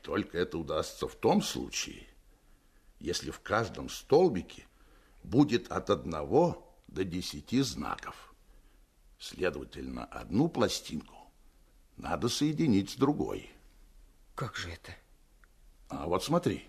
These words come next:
Speaker 1: на одной из них есть выпуклость. Вот она.
Speaker 2: А, а, а здесь углубление. Как же это я раньше не заметил?
Speaker 1: Вот когда они соединились, получилась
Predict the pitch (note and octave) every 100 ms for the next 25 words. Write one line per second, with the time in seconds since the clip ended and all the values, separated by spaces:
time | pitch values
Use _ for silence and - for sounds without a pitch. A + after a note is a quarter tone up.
0 | - _ - - _ _ _ _ - -
1 | - D#2+ G2 F#2 A2 A2+ G#2+ F#2 G#2+ F#3
2 | - F2+ D#3 D#3 F#2+ C3 C#3+ - - -
3 | - - - - - - - - - -
4 | G#2+ - C2 - - - - - - -
5 | - C3+ D3 A#2+ - - C#3+ D3 G#3 A3
6 | G#3+ B3+ A3+ G3 F3 G3 - - - -
7 | _ - _ - - E3+ D3+ F#3 F3+ G#3
8 | D#3+ B2 D3 D3 D#3+ C#3+ C3+ - - -
9 | - _ _ _ _ _ - - - -
10 | - D#2 - D#2 D#2+ F#2 F2 E2+ - E2
11 | D2 C#2+ F#2+ F3 F#3 - - - - _
12 | _ _ _ - _ _ _ _ F#2 D#2
13 | - - B2 E3+ -